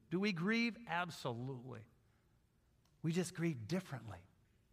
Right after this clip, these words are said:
And when you look into that hollow face of an individual, I have it riveted in my mind of this gal whose husband died early,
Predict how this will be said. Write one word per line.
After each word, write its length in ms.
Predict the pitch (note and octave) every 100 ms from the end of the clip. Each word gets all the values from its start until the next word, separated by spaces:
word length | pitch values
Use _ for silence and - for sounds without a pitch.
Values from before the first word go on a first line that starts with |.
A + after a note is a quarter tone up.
| _ _ _ _ _ _ _ _ - - -
And 80 |
when 80 | F3
you 140 | G3+ A#3+
look 160 | A#3
into 160 | A3 G3+
that 180 | F3+ D#3
hollow 460 | F#3 G3 G#3 G3+
face 380 | - G3+ F3+ -
of 80 | D#3
an 40 |
individual, 480 | F3+ F#3 F3 F#3 F3+
I 60 | E3
have 140 | D#3+
it 80 | C#3
riveted 400 | D#3+ A#3 A3+ G#3
in 80 | G3
my 80 |
mind 340 | F3+ E3+ E3 D#3
of 60 |
this 180 | D3 C#3
gal 320 | - F3+ F#3
whose 160 | F3 C#3
husband 360 | F3 F3+ F3+ F3
died 200 | E3 D3
early, 320 | A#2 G#2+